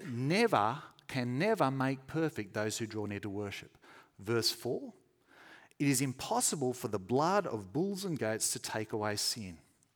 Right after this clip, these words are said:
The Old Testament sacrificial system set up by God, used by the Jews for fourteen hundred years, does not take away sins, and so does not cleanse our conscience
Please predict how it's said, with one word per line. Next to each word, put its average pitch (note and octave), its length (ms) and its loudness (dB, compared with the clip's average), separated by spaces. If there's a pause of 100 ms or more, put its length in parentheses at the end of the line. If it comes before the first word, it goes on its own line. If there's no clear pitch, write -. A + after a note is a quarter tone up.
(840)
The C#3 180 4
Old A#3 240 4
Testament B3 360 2
sacrificial D#3+ 600 2
system G#2+ 460 -4
set - 320 4
up A3+ 140 -2
by G#3+ 160 2
God, B2 340 0
used A#3 500 -2
by A#3 120 2
the G3+ 120 2
Jews C#3+ 800 0
for - 160 -4
fourteen A#3 680 -4
hundred G3 360 -2
years, C#3 680 -4 (480)
does B2+ 280 4
not D#3 540 0 (120)
take C3 260 -2
away A#2 200 0
sins, F#2 600 -8 (520)
and A#2 120 -4
so C3 180 2
does A2+ 180 0
not D3 460 -2 (100)
cleanse D#3 480 -2
our C3+ 160 0
conscience C3 720 -8